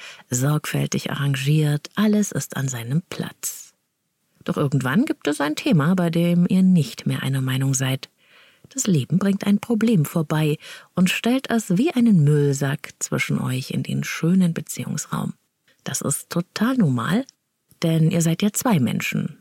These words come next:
auch wenn ihr eine Beziehung habt. Zwei verschiedene Individuen mit unterschiedlicher Wahrnehmung, mit unterschiedlicher Prägung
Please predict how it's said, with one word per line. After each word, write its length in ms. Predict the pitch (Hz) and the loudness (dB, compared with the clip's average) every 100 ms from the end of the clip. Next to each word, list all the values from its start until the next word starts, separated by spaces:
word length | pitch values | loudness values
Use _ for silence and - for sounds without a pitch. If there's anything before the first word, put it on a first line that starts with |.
| - | -8
auch 320 | 131 123 - | -4 -6 -6
wenn 120 | 127 135 | -4 -2
ihr 200 | 135 - | -2 -2
eine 420 | 151 147 139 120 123 | 0 2 2 0 -4
Beziehung 480 | 151 - 170 143 | -4 -2 -2 -2
habt. 320 | - - - - _ _ - - - - - _ - | -6 -8 -12 -18 _ _ -20 -20 -18 -20 -20 _ -2
Zwei 180 | 220 | 0
verschiedene 500 | 254 233 294 269 240 | 0 0 2 4 4
Individuen 760 | 147 120 127 170 175 156 156 147 | 2 0 0 0 2 2 2 2
mit 240 | 143 - - | 0 -4 2
unterschiedlicher 800 | 208 - 139 - - 139 160 170 | 2 2 -2 -4 -6 -2 0 4
Wahrnehmung, 720 | 196 190 165 151 143 143 170 | 4 6 6 4 2 0 0
mit 140 | 196 | 0
unterschiedlicher 640 | 254 233 139 135 170 165 185 | 0 0 -2 -2 -2 -2 -2
Prägung 560 | - 220 214 196 185 | 0 2 2 4 2